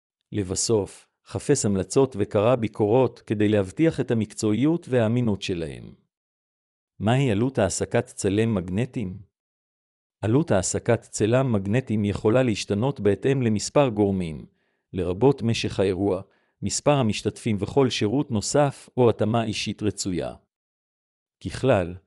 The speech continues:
צלמי מגנטים בישראל גובים בממוצע חמש אפס אפס אחד אפס אפס אפס לשעה. מומלץ לדון בפרטי התמחור, כולל כל אפשרויות החבילה, עם צלמים פוטנציאליים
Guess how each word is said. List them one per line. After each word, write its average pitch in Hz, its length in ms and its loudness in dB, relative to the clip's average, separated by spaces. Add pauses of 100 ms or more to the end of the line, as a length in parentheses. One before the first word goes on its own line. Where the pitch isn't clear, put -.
(240)
צלמי 107 440 2
מגנטים 110 580 0
בישראל 101 540 0
גובים 107 440 0
בממוצע 98 540 0
חמש 117 460 -2
אפס - 380 -2
אפס 120 320 -2
אחד - 380 -2
אפס - 320 -4
אפס - 360 -4
אפס 113 300 -4
לשעה. 71 420 -4 (1040)
מומלץ 107 500 0
לדון 110 380 0
בפרטי 98 460 -2
התמחור, 101 760 -4 (360)
כולל 107 340 2
כל 139 240 4
אפשרויות 110 500 0
החבילה, 98 580 -2 (480)
עם 113 120 -2
צלמים 110 460 0
פוטנציאליים 117 840 0